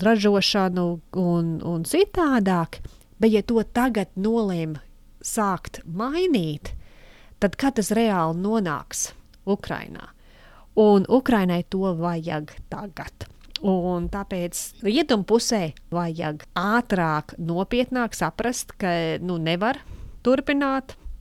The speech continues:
šit tik lēni, bet Ukrainas pusē arī gudrāk šaut, nevis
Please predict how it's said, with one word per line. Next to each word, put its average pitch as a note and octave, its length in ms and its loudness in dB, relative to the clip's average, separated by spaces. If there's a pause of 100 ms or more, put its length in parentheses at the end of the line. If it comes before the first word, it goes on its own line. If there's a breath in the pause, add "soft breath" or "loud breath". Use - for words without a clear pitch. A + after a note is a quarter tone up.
(140)
šit G#3 220 -4
tik - 100 -10
lēni, E3+ 560 -2
bet G#3 400 0
Ukrainas B3 560 -4
pusē A3 320 -2
arī G3 240 -4
gudrāk F3 480 -4
šaut, D#3 400 -4 (400 soft breath)
nevis D#3 320 -4